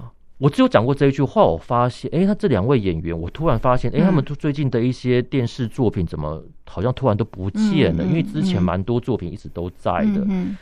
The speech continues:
Speaker 1: 然后他本身他们自己有粉丝团嘛，
Speaker 2: 嗯。
Speaker 1: 因为毕竟是公众人物。
Speaker 2: 是。
Speaker 1: 后来从今年开始，他们粉丝团就没有更新了。
Speaker 2: 是。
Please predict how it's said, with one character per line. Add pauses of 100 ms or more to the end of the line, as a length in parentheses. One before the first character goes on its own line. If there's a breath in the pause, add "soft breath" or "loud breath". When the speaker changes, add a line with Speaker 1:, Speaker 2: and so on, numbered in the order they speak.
(220 loud breath)
Speaker 1:
然
后
他
本
身
他
们
自
己
有
粉
丝
团
嘛，
Speaker 2:
嗯。
Speaker 1:
因
为
毕
竟
是
公
众
人
物。
Speaker 2:
是。
Speaker 1:
后
来
从
今
年
开
始，
他
们
粉
丝
团
就
没
有
更
新
了。
Speaker 2:
是。